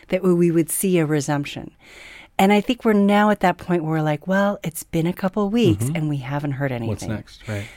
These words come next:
Speaker 1: The other thing that we're, uh, we were looking at was the U N General Assembly meeting coming up in New York in
Speaker 2: Mm-hmm.
Speaker 1: September.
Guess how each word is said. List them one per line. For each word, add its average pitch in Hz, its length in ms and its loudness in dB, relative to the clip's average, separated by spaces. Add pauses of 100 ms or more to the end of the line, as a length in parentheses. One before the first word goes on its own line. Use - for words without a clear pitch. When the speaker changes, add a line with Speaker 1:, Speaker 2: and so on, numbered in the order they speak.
(520)
Speaker 1:
The 262 160 6
other 294 180 6
thing 262 240 4
that 226 140 2
we're, 175 520 0 (160)
uh, 180 100 -10 (200)
we 202 180 2
were 170 140 4
looking 160 400 0
at 139 280 -4 (640)
was 160 640 -2 (420)
the 196 80 0
U 175 220 0
N 170 100 0
General 160 320 -2
Assembly 156 400 -4
meeting 156 300 -2
coming 156 320 -4
up 151 180 -4
in 190 100 -2
New 180 120 -2
York 165 520 -4
in - 60 -2
Speaker 2:
Mm-hmm. 180 100 -2
Speaker 1:
September. 151 600 -6